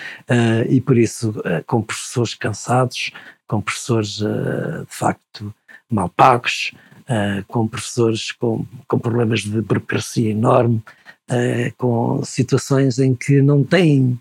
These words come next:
tempo suficiente para estar com os seus alunos, porque a escola não é para formar alunos, é para formar pessoas.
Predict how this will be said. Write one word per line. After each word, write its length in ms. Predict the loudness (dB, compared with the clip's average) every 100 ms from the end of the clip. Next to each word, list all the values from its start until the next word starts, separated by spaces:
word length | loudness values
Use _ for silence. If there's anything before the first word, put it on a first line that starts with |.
| _ 0
tempo 320 | 2 2 -2
suficiente 560 | -10 -10 -4 0 0 0
para 120 | -4
estar 200 | -4 -8
com 100 | -8
os 60 |
seus 200 | -4 -2 -2
alunos, 360 | -2 -2 -6 -12 -20 -20 -20 -8 -4
porque 340 | 0 2 0 -4 _
a 40 | -8
escola 340 | 2 4 4
não 100 | 4
é 80 | 2
para 140 | 0
formar 400 | 0 2 4 4
alunos, 420 | 4 4 4 2
é 60 | 0
para 160 | -2 -2
formar 240 | 0 -2
pessoas. 600 | -2 0 2 0 -2 -8